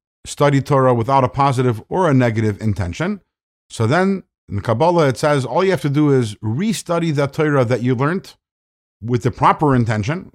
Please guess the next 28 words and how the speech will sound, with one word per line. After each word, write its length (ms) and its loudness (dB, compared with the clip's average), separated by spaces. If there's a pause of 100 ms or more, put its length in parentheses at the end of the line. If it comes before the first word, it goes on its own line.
with 180 -6
lishma, 480 0
with 200 -2
intention, 580 -2
with 160 -4
kavana, 540 -2 (440)
or 520 4 (320)
you 140 2
need 140 6
to 360 4
re-pray 760 0
if 140 -4
the, 180 -2
if 120 -4
the 80 -6
problem 360 0
was 160 2
that 120 -2
the 80 -4
prayer 360 0
was 200 0
without 380 -2
the, 440 -4
the 100 -6
proper 680 -2
intention, 580 -2 (540)
and 140 2
that 180 2